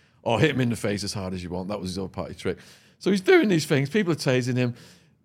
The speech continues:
Th-, this, um, black chick, she's got scars all over from S and M and all this stuff,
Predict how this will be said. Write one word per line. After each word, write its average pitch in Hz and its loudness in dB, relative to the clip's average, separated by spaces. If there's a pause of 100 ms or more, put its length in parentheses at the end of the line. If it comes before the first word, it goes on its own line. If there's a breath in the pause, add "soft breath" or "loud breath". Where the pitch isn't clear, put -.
(160)
Th-, - -16
this, 226 2
um, 151 4
black 190 2
chick, - 0 (200)
she's - -8
got - -4
scars 135 -2
all 127 -2
over 123 0
from 113 -4
S 117 -4
and 113 -2
M 110 -6
and 107 -6
all 110 -4
this 104 -8
stuff, 104 -10